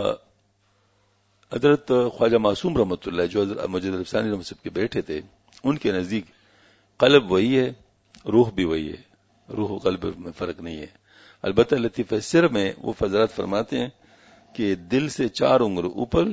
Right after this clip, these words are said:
اور دو انگل سینے کی طرف، یہ جو جگہ ہے یہ لطیفہ سر ہے۔ اس طرف دائیں طرف لطیفہ روح سے چار انگل اوپر اور دو انگل اس طرف، یہ لطیفہ خفی ہے۔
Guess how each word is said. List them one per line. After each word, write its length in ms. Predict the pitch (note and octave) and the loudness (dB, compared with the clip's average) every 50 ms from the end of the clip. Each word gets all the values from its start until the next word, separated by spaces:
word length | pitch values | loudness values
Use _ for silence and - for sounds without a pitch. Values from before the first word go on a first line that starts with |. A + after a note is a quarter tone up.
| - - _ - - - - | -6 -12 _ -20 -20 -20 -20
اور 200 | - - F#2+ F#2+ | -10 -6 -6 -6
دو 280 | F2+ E2+ F2+ C3 D3+ D3+ | -6 4 8 8 8 8
انگل 280 | B2 G#2+ G2+ A2+ A#2 - - - - _ _ _ _ _ _ _ _ | 6 4 0 -2 -4 -4 -8 -12 -20 _ _ _ _ _ _ _ _
سینے 320 | - - G2+ F2+ E2+ E2 | -12 -8 -8 -8 -8 -8
کی 100 | D#2 E2 | -10 -12
طرف، 240 | D#2 - - - - - _ - - - - | -16 -14 -16 -16 -16 -18 _ -20 -20 -20 -4
یہ 140 | - B2 B2 | 2 2 2
جو 120 | G#2+ G#2 F#2+ | 2 2 0
جگہ 260 | E2+ F#2 F#2 G2+ G2+ | -2 -2 0 0 0
ہے 240 | F#2 F2 F2 G2 - | 0 -2 -6 -8 -12
یہ 120 | - - F2+ | -12 -10 -8
لطیفہ 400 | E2+ D#2+ - - E2 - - G2+ - - F3 - _ _ _ _ _ _ _ _ _ _ | -8 -8 -8 -8 -12 -10 -8 -8 -10 -10 -12 -20 _ _ _ _ _ _ _ _ _ _
سر 240 | - - - - - | -12 -10 -10 -10 -10
ہے۔ 120 | D2 D2 - _ _ _ _ _ _ _ _ _ _ _ _ _ | -12 -18 -20 _ _ _ _ _ _ _ _ _ _ _ _ _
اس 140 | - B2+ - | -10 -10 -4
طرف 320 | - C3+ B2+ B2 A2+ - B2+ A2+ A2+ - - - _ - F2 | 0 0 0 0 0 -2 -4 -4 -4 -4 -6 -12 _ -6 -2
دائیں 200 | G#2 A2 B2 C3 | 2 2 2 2
طرف 260 | A2 - G#2 F#2+ - | 2 0 -4 -4 -4
لطیفہ 360 | G2+ G2 - - G#2 F#2+ - | -8 -10 -8 -8 -10 -8 -6
روح 180 | G#2+ G#2+ C3 C#3 | -4 -2 -2 -2
سے 120 | - - | -2 -6
چار 220 | - - A#2 A#2 A#2 | -6 -2 -2 0 0
انگل 220 | A2+ G2 F#2 F2 | 0 0 -2 -2
اوپر 280 | F#2+ A2+ - - C#3+ C#3+ - | -4 -2 0 0 0 -2 -2
اور 120 | - G2+ | -6 -12
دو 200 | E2+ E2 A2+ A#2+ | -6 -2 0 0
انگل 220 | A#2+ G#2+ F#2 F#2 F#2 F2+ - - - - - | 2 2 -2 -4 -4 -6 -10 -16 -18 -20 -10
اس 200 | - - A#2+ - | -8 -8 -8 -6
طرف، 300 | - A#2 F#2 F2 - _ _ - _ _ _ _ _ _ | -6 -6 -6 -6 -8 _ _ -20 _ _ _ _ _ _
یہ 100 | B2+ C3 | -2 0
لطیفہ 360 | B2 A#2+ G2 - A2 - - G2+ - | 0 0 -2 -6 -8 -6 -6 -8 -8
خفی 340 | - - - - D#2+ D2 | -8 -10 -12 -10 -14 -14
ہے۔ 160 | C#2+ C#2+ C#2 | -14 -16 -18